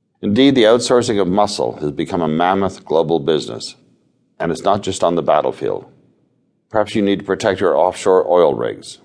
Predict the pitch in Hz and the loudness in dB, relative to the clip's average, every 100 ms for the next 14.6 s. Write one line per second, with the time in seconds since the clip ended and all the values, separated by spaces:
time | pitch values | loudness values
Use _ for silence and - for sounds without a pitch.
0 | _ - 73 76 78 - 85 87 85 82 | _ -6 -4 -2 -4 -2 -2 -2 -2 0
1 | 82 85 80 - 87 85 76 - 120 78 | 0 0 -2 -4 -4 -4 -6 -2 -2 -2
2 | 60 60 - 50 - _ _ _ _ _ | -8 -8 -10 -12 -18 _ _ _ _ _
3 | - 71 - 87 82 85 76 80 80 - | -10 -6 -2 0 0 -2 0 0 -2 -4
4 | - 98 95 - - 64 50 50 - _ | -2 0 0 -6 -10 -8 -10 -14 -20 _
5 | _ _ _ _ _ 90 - 131 - 80 | _ _ _ _ _ -8 0 0 2 -2
6 | 71 69 98 98 95 - 80 80 71 71 | -2 0 0 0 -2 0 2 2 0 -4
7 | 80 82 82 78 71 53 - - _ _ | -4 -4 0 2 2 0 -4 -16 _ _
8 | - 69 73 82 80 76 85 76 80 80 | -10 -4 0 0 -2 -4 -4 -2 -2 -2
9 | 60 60 71 71 67 65 57 52 - _ | -4 -4 -4 -4 -2 -2 -4 -6 -12 _
10 | _ _ _ _ _ _ _ _ _ - | _ _ _ _ _ _ _ _ _ -6
11 | 92 113 135 123 110 110 101 101 95 90 | -2 0 2 2 2 0 -2 2 2 2
12 | 90 90 78 87 82 82 80 76 73 71 | 0 0 0 0 0 0 0 -2 -4 -2
13 | 71 67 73 - 73 71 69 101 95 64 | -2 0 0 -2 -8 -8 -8 -4 -2 -2
14 | 64 - 64 - 64 | -4 -12 -16 -14 -14